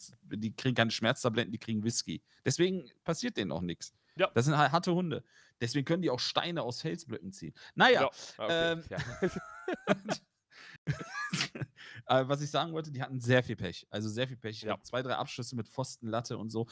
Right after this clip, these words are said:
Speaker 1: Das ist übrigens jetzt geil am Homeoffice. Das möchte ich mal kurz sagen. Um fünfzehn Uhr kannst du einfach Fußball gucken, wenn du Homeoffice hast.
Speaker 2: Ja, das ist
Speaker 1: Also es ist,
Speaker 2: tatsächlich
Speaker 1: es
Speaker 2: geil,
Speaker 1: ist
Speaker 2: ja.
Speaker 1: wunderschön. Ich sitz hier, ich guck, ich guck Freddy Bobic, schöner Mann. Schöner Mann, sag ich dir. Toller
Speaker 2: Mhm.
Speaker 1: Sportdirektor.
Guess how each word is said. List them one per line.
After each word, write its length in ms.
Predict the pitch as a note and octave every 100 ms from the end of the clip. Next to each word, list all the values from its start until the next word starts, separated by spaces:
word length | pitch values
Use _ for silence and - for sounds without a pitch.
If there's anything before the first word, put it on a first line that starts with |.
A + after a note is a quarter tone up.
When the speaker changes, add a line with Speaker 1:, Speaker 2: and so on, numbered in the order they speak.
| -
Speaker 1:
Das 160 | - E3
ist 80 | D#3+
übrigens 300 | E3 D3+ -
jetzt 180 | C3+ -
geil 180 | A#2
am 140 | C#3 A#2
Homeoffice. 420 | B2+ G2 - G2
Das 160 | A#2 A#2+
möchte 220 | C3 -
ich 80 | A#2+
mal 80 |
kurz 240 | A#2 A2+ G#2+
sagen. 300 | G2 F#2+ F#2+ - - - -
Um 100 | A#2+
fünfzehn 420 | E3 F#3+ - D#3
Uhr 80 | C#3
kannst 220 | C#3+ -
du 60 | -
einfach 200 | A#2+ A#2
Fußball 300 | - - G#2
gucken, 220 | F#2+ G#2
wenn 80 | G2+
du 60 |
Homeoffice 420 | G2+ F#2+ G2 G#2
hast. 100 | G2 A2
Speaker 2:
Ja, 200 | G2 - _ _ -
das 160 | G2
ist 80 | G2
Speaker 1:
Also 140 | B2 C3
es 60 |
ist, 40 | -
Speaker 2:
tatsächlich 340 | C#3 C3 - B2+ A#2+
Speaker 1:
es 60 |
Speaker 2:
geil, 120 | -
Speaker 1:
ist 200 | B2 -
Speaker 2:
ja. 40 | B2
Speaker 1:
wunderschön. 600 | C3 C3 A#2+ - A#2 G#2+
Ich 160 | A#2+ A2
sitz 220 | C#3+ D3
hier, 220 | D3 C#3 -
ich 200 | A#2+ -
guck, 160 | C3+ - -
ich 180 | A2+
guck 260 | - C3+ - A#2 -
Freddy 300 | - - C3
Bobic, 480 | A#2+ B2+ B2 A#2+ - _
schöner 360 | - B2 A2
Mann. 240 | G2+ F#2 F#2 _
Schöner 320 | - G2+ G#2+
Mann, 180 | F#2+ F2
sag 140 | E2+ D#2
ich 60 |
dir. 180 | E2+ F2+ _ _ _
Toller 220 | C3 C3
Speaker 2:
Mhm. 40 |
Speaker 1:
Sportdirektor. 720 | C#3 B2+ G#2 F#2+ F#2+ - E2+